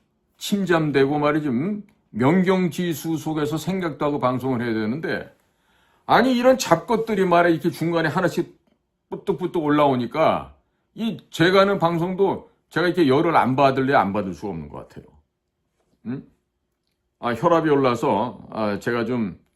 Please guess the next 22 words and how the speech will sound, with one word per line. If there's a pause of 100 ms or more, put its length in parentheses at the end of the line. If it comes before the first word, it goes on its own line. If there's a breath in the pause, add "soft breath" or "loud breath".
(160)
목청이
좀
높아졌는데요. (400)
어,
양해해
주시고요. (520)
다른
거
필요
없습니다. (560)
우리는 (520)
정의를
바로
세우기
위해서는요,
이런 (440 soft breath)
반국가
세력들, (600)
응? (880)
국민들의
혈세를 (280)
함부로